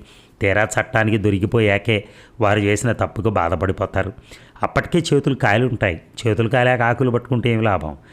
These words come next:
నేరం చేసేశాక తప్పు చేశామని బాధపడే ప్రయోజనం ఏమిటి? అవినాష్ రాంబాబులకి చాలా జాగ్రత్తలు చెప్పాడు. రాంబాబు తలాడించాడు. పాతిక వేలతో ప్రస్తుతానికి తన సమస్య నుంచి గట్టెక్కాడు అవినాష్.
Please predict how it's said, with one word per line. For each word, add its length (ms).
నేరం 380
చేసేశాక 540
తప్పు 280
చేశామని 460
బాధపడే 380
ప్రయోజనం 440
ఏమిటి? 360
అవినాష్ 520
రాంబాబులకి 680
చాలా 220
జాగ్రత్తలు 460
చెప్పాడు. 420
రాంబాబు 440
తలాడించాడు. 800
పాతిక 340
వేలతో 360
ప్రస్తుతానికి 580
తన 160
సమస్య 400
నుంచి 360
గట్టెక్కాడు 760
అవినాష్. 500